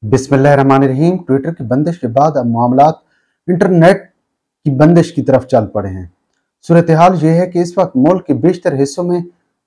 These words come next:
रात को इंटरनेट बंद कर दिया जाता है और पाकिस्तान के दूर अफ्तादा इलाकों की तो सूरत हाल ये है कि चौबीस घंटों के अंदर कोई शाज़ो नादिर एक घंटा, दो घंटे इंटरनेट आ जाए, वगरना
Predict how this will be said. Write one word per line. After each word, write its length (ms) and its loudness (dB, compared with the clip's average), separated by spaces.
रात 360 4
को 120 4
इंटरनेट 520 2
बंद 220 2
कर 220 0
दिया 200 -4
जाता 260 -4
है 240 4
और 280 6
पाकिस्तान 500 2
के 160 -6
दूर 300 2
अफ्तादा 400 2
इलाकों 360 2
की 100 -12
तो 140 -20
सूरत 380 -2
हाल 300 4
ये 180 2
है 280 4
कि 180 -6
चौबीस 400 6
घंटों 380 2
के 140 -14
अंदर 440 4
कोई 120 0
शाज़ो 380 2
नादिर 440 0
एक 180 4
घंटा, 420 2
दो 340 0
घंटे 320 0
इंटरनेट 520 -2
आ 140 6
जाए, 200 -2
वगरना 460 6